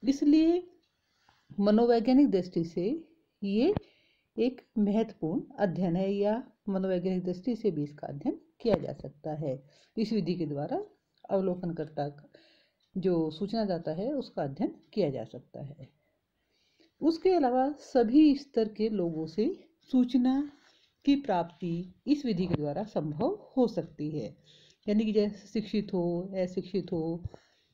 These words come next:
या किसी भी संस्कृति से संबंधित जो व्यक्ति है उनसे संपर्क करके सूचनाएं आसानी से प्राप्त की जा सकती हैं। क्योंकि साक्षात्कारकर्ता प्रश्नों को जैसा सामने वाला होता है, उसका ज्ञान जिस स्तर का होता है,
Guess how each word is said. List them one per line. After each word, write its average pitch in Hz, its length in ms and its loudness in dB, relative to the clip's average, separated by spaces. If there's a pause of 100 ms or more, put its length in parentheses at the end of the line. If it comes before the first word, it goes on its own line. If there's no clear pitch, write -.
(120)
या 269 100 4
किसी 311 300 4
भी 330 140 8
संस्कृति 262 580 2
से 269 140 0
संबंधित 190 680 0 (460)
जो 196 220 0
व्यक्ति 175 420 -2
है 156 400 -2 (480)
उनसे 254 280 4
संपर्क 196 560 -2
करके 180 440 -2
सूचनाएं 170 500 -4
आसानी 160 360 -6
से 147 160 -10
प्राप्त 160 420 -10 (180)
की 214 120 2
जा 175 120 0
सकती 151 400 -8
हैं। 127 240 -6 (720)
क्योंकि 233 220 -4
साक्षात्कारकर्ता 220 1080 -2
प्रश्नों 190 500 -4
को 175 200 -6 (840)
जैसा 240 320 2
सामने 208 380 0
वाला 160 260 0
होता 165 280 -4
है, 185 400 -2 (280)
उसका 185 240 -6
ज्ञान 170 340 -2
जिस 185 200 -4
स्तर 202 280 -4
का 175 140 -6
होता 151 240 -6
है, 175 300 -2